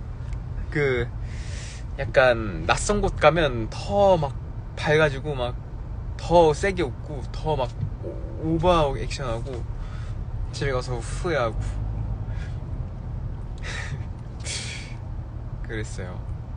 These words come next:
근데 어떻게 그게 나은데? 그냥 나, 그거 자체가 나겠지 뭐. 아무튼 그러고 있습니다. 그냥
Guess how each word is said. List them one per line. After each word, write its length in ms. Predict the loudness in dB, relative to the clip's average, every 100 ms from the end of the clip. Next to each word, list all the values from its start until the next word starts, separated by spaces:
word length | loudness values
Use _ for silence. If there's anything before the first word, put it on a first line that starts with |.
| -8 -8 -8 -8 -8 -8 -8 -8 -8 -8 -8 -8 -10
근데 140 | -6 -4
어떻게 380 | -4 -6 -6
그게 260 | -6 0 0
나은데? 560 | 2 -2 -2 -2 -2 -2 -4 -4 -6 -4 -6 -6
그냥 180 | -4 0
나, 160 | 0
그거 280 | 0 0 0
자체가 320 | 0 0 2 2
나겠지 420 | 2 0 -2 -2
뭐. 100 | 0 -2 -2 -4 -4 -6 -6 -4 -4 -6 -6 -6 -6 -6 -6 -6 -6 -4 -4 -4 -4 -6 -6 -4 -4 -4 -2
아무튼 340 | -2 -2 -2
그러고 240 | -4 -4 -4
있습니다. 640 | -4 -2 -2 -2 -2 -2 -2 -4 -4 -4 -4 -4 -6 -4 -4 -4 -4 -4 -4 -4 -4 -2 -2 -4 -4
그냥 720 | -2 0 0 0 -2 -2 -4